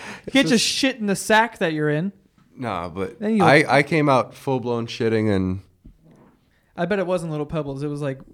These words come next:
Speaker 1: I don't know what it was, but
Speaker 2: log
Speaker 1: my mom told me.
Speaker 2: fucking
Speaker 1: And the worst is, like,
Speaker 2: big
Speaker 1: my,
Speaker 2: shits.
Speaker 1: my mom didn't even say it just to me. She, like, said it in front of all my friends, so it was pretty embarrassing.
Speaker 2: That's good.
Speaker 1: Yeah.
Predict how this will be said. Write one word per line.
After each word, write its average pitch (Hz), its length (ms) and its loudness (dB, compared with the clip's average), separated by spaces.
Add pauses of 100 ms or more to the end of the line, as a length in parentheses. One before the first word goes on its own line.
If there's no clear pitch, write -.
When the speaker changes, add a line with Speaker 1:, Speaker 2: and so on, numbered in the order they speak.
(160)
Speaker 1:
I 98 100 2
don't 98 120 4
know 90 120 2
what 92 160 0
it 90 40 0
was, 90 80 0
but - 60 2
Speaker 2:
log 147 400 0
Speaker 1:
my 113 140 0
mom 113 200 0
told 110 260 0
me. 104 60 0
Speaker 2:
fucking 147 680 -4 (880)
Speaker 1:
And 104 140 -6
the 110 80 -2
worst 151 220 0
is, 117 100 -2
like, 107 80 2
Speaker 2:
big 175 100 4
Speaker 1:
my, - 80 2
Speaker 2:
shits. 143 280 -4
Speaker 1:
my 123 100 0
mom 135 240 2
didn't 117 180 -2
even 107 220 -4
say 107 180 -4
it 101 60 -4
just 98 180 -8
to 92 80 -10
me. 98 140 -4
She, 104 160 -10
like, 95 180 -8
said 95 160 -6
it 95 60 -6
in 92 60 -8
front 92 200 -8
of 90 100 -8
all 90 140 -6
my 90 140 -6
friends, 95 340 -12
so 92 60 -14
it 95 40 -12
was 90 100 -14
pretty 95 220 -10
embarrassing. 92 600 -8 (120)
Speaker 2:
That's 220 200 -6
good. 165 320 -2 (260)
Speaker 1:
Yeah. 95 260 -10